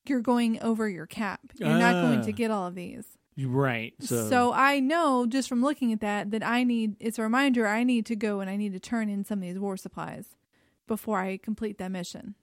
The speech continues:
Speaker 2: It used to be there was some other kind of currency that if you went over, it would show up in your mailbox, and it was so annoying 'cause you couldn't do anything with it. It would come like, "Oh, you must have not been able to do this."
Speaker 1: I still get those, and I don't
Speaker 2: Oh.
Speaker 1: know what currency it is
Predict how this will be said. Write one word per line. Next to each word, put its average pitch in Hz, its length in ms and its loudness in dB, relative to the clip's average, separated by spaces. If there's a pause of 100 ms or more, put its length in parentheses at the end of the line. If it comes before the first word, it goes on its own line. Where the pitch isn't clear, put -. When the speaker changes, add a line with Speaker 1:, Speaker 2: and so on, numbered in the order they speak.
(160)
Speaker 2:
It 143 180 0
used 277 240 4
to 185 80 2
be 147 140 6
there 135 140 4
was 127 100 0
some 214 160 2
other 156 120 2
kind 143 140 2
of 120 80 0
currency 123 340 -2
that 123 80 2
if 117 120 -2
you 143 100 4
went 143 160 2
over, 143 320 2
it 120 80 2
would 120 160 0
show 151 300 0
up 143 100 0
in 135 80 0
your 117 100 0
mailbox, 131 640 -4 (200)
and 123 100 -2
it - 20 -2
was 117 120 -4
so 170 260 0
annoying 139 400 2
'cause 120 140 -6
you 127 80 -4
couldn't 147 240 2
do 143 140 4
anything 123 280 -2
with 101 160 -4
it. 98 160 -8 (920)
It 131 60 0
would 135 100 0
come 160 180 2
like, 139 220 2
"Oh, 175 220 2
you 151 160 2
must 160 200 -2
have 135 140 -4
not 143 260 -4
been 147 80 -2
able 151 140 -2
to 135 100 0
do 196 180 -4
this." 110 540 -8
Speaker 1:
I 359 80 0
still 381 220 2
get 381 180 -2
those, 247 500 -2 (120)
and 285 160 4
I 302 40 8
don't 349 240 2
Speaker 2:
Oh. 359 40 2
Speaker 1:
know 320 80 4
what 254 80 -4
currency 311 420 -2
it 220 60 0
is 220 360 -4